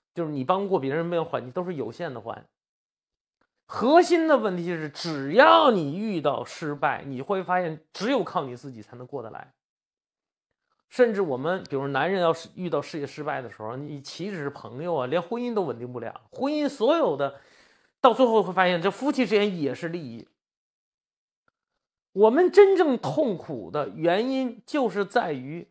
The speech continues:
我们在现实中遇到的事儿，跟我脑子里想法不一样。你那个脑子想法，不管是哪儿来的，是你的感受，还是所受的教育，或者你的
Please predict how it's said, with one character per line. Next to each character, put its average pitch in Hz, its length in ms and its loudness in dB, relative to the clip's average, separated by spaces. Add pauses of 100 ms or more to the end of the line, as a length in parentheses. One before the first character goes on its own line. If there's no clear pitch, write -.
(100)
我 175 140 2
们 247 300 -2
在 247 160 0
现 240 260 2
实 196 120 -6
中 233 180 -4
遇 254 60 -2
到 226 180 2
的 - 20 -10
事 233 80 -4
儿， 247 60 0
跟 277 80 -2
我 370 120 2
脑 233 220 4
子 277 120 0
里 311 120 2
想 302 200 2
法 269 100 4
不 294 140 -2
一 311 80 2
样。 359 340 2 (1120)
你 190 300 2
那 247 100 8
个 294 60 2
脑 175 180 2
子 196 60 -4
想 226 120 2
法， 214 80 0
不 240 60 -6
管 190 120 -2
是 175 100 -6
哪 156 100 -8
儿 113 60 -10
来 - 200 -12
的， 131 120 -10
是 196 100 -12
你 135 160 -10
的 143 240 -6 (500)
感 127 180 -4
受， - 280 -4 (240)
还 - 160 -6
是 180 180 -2
所 131 220 -6
受 196 160 -2
的 185 100 0
教 180 320 2
育， 104 80 -12 (220)
或 214 180 2
者 196 140 4
你 175 180 -2
的 160 260 -2